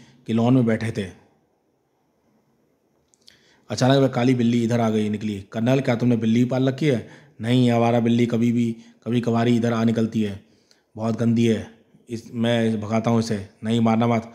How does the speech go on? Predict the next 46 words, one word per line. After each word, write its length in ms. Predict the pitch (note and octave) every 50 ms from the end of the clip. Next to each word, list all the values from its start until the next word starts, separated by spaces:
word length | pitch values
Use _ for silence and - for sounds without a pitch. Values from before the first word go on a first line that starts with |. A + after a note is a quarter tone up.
| - - - _ _ _
कर्नल 240 | - A#2 A#2+ A#2+ A#2+
प्रताप 320 | A2 A#2 A2 A2+ A#2+ A#2 A2+
बुरी 160 | A#2 A#2 A#2
तरह 140 | A#2+ A#2 A2+
घबरा 280 | A2 A2 A2 A2 A2
गए 120 | A2 A2+ G#2+
थे। 380 | A2+ G#2+ G2 F#2+ - _ _ _ _ _ _ _ _ _ _ _ _ _ _ _ _ _ _ _ _ _ _ _ _ -
"अरे, 120 | A2+ A#2+
तुम 200 | A2+ A#2+ A#2+ A#2+
इस 140 | A#2 A#2 -
तरह 180 | B2 A#2 A#2+ A2+
डर 160 | G#2 A2+ A2+
क्यों 160 | A2+ C3+ A#2+
गए 120 | A#2+ A#2+ A2+
कर्नल? 320 | A#2 A2+ A2+ A#2 B2 C3 B2+ A#2 - - _ _ -
मुझे 160 | G#2+ A2+ A#2
काली 240 | A#2 A#2 A#2 A#2+ A#2+
बिल्ली 220 | A2+ A#2 A#2 A#2
से 80 | A#2 A#2
बहुत 200 | G#2+ A2 A2 G#2+
डर 60 | A2+
लगता 340 | A2+ A2 G#2+ - - A2 G#2
है। 80 | G2
मैं 400 | G2 G2 G#2+ A2 A2+ A2+ A2 G#2+ - - - - - _ _ _
तुम्हें 180 | A#2 A#2 A#2 A2
एक 60 | -
घटना 220 | A#2 G#2+ A#2+ A#2+
सुनाता 320 | A2 A2+ A2+ A2 G#2 A2+ G#2+
हूँ, 220 | G2+ G2 F#2 -
फिर 220 | - - - A2
तुम 200 | G#2 A2+ A2 A2
मेरे 140 | A2+ A2+ A2+
भय 180 | G2 G#2+ A2 A2
का 100 | A2+ A2
कारण 220 | A#2 A2+ A2+ A2+
समझ 220 | A2+ A2+ A2 A2 G#2
जाओगे।" 260 | G#2+ G#2+ G#2+ G#2+ G#2
और 180 | G2+ G#2 G2+ -
कर्नल 340 | A#2 A2+ A#2 A#2+ A#2+ A#2+ A#2+ A#2+ - - - - _ _ -
ने 80 | A2 A2
वह 120 | A2+ A2
खौफनाक 540 | G#2+ - A2 G#2+ G#2+ G#2+ A2+ A2 G#2+ G2 -
घटना 220 | G#2 G#2 A2 A2 G2+
सुनानी 300 | - A2 G#2+ G#2+ A2 A2
आरंभ 320 | G#2+ G#2+ A2 A2 G#2+ G2+
की। 240 | G2+ A2+ G2+ F#2